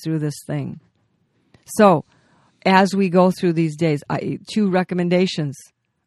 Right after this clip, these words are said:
urgent recommendations that you get back into the Bible, get back into the Word of God, read what it says, and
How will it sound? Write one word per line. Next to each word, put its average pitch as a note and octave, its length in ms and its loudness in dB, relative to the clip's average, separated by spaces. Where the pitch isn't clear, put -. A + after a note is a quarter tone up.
urgent G3 500 2
recommendations D#3+ 640 -2
that D#3 200 -2
you E3 60 -4
get F#3+ 260 -2
back E3 280 -2
into D#3+ 180 -6
the D3 100 -10
Bible, D#3 420 -2
get E3 120 -4
back E3+ 240 0
into F3+ 140 -4
the E3+ 80 -2
Word E3 180 2
of D3+ 100 -6
God, D#3 300 0
read E3+ 400 0
what E3 260 -2
it E3+ 80 -2
says, E3 240 0
and E3+ 200 0